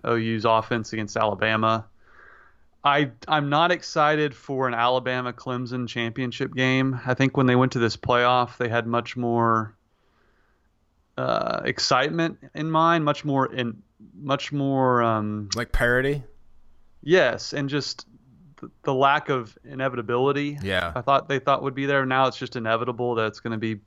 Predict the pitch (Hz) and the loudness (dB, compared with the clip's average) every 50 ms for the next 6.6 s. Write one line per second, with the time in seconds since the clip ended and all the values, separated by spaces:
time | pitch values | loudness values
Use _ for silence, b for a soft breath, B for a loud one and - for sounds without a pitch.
0 | _ - 110 113 113 113 113 107 - - 117 117 113 110 120 117 113 - 117 113 | _ -2 -2 0 0 0 -2 -2 -2 0 0 0 0 0 -2 -4 -4 -4 -6 -6
1 | 107 - 117 - - - 117 110 110 110 - - 110 113 110 - - 120 117 113 | -4 -6 -8 -6 -2 -2 -2 0 -2 -4 -4 -2 -4 -2 -2 0 0 2 2 4
2 | 113 117 113 92 80 87 85 85 85 85 - - 156 165 180 175 156 151 143 143 | 2 2 0 0 -4 -4 -6 -8 -8 -6 -2 0 2 4 4 6 6 6 6 6
3 | 147 147 143 - - 139 135 135 139 131 - 127 120 113 117 120 117 - 113 107 | 6 6 4 2 0 0 2 2 2 0 0 -2 0 0 0 0 0 -2 -4 -2
4 | 123 123 120 117 113 117 117 104 101 98 104 107 110 113 117 120 113 110 104 - | -2 -2 -2 -2 0 0 0 0 0 0 0 0 0 0 -2 -2 -4 -4 -4 -4
5 | - - - - - 113 110 98 110 127 135 113 110 107 107 107 - 117 107 113 | -6 -8 -8 -6 -4 -2 0 2 2 2 2 4 4 4 2 2 -2 -2 0 0
6 | 110 107 104 110 110 - 110 104 127 120 127 123 | 0 0 0 -2 -4 -4 -8 -10 -10 -10 -10 -10